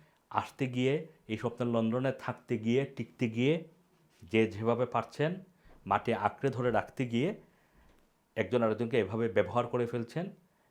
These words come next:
এবং এজন্য অনেক মানুষ কিন্তু পরামর্শ দিয়ে অনেক মানুষকে বিপদগামীও করছে। সুতরাং কার কাছ থেকে কী পরামর্শ নিবেন, সেই পরামর্শ নিলে কতটুকু আসলে আপনার জন্য লাভবান হবে, কতটুকু আসলে আপনি এর থেকে বেনিফিটেড হবেন,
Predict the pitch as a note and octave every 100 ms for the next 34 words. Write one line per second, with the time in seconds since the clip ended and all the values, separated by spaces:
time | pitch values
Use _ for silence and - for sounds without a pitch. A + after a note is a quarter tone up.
0 | - G#2 B2 A#2+ - - _ _ _ _
1 | _ _ - A#2 A#2 B2 E3+ A#2+ A#2 C3
2 | A#2 A#2 B2 A#2 B2 B2+ C#3+ - A#2+ A2
3 | B2+ G2+ G2+ G#2 G2+ - - A2+ B2+ G#2
4 | G2 G2 F#2+ - F2+ F#2 A2 G2+ - -
5 | - _ A#2+ C3 C#3+ - D3+ A2+ - C3
6 | B2+ B2 A#2+ A#2 B2 A2+ A2+ A#2 A2+ G#2+
7 | A2 A#2+ B2 A#2+ A#2 A2 - G#2+ B2 C3
8 | A#2 A#2 G#2+ G#2 A2+ A2 G#2+ G#2 - -
9 | - - F2+ A#2 B2 A#2 A2 G#2+ G#2+ A2
10 | A#2+ A2 G#2 G#2+ - G#2+ G#2 F#2 - G#2
11 | F#2+ G#2 F#2+ G#2+ A#2+ - G#2 G2+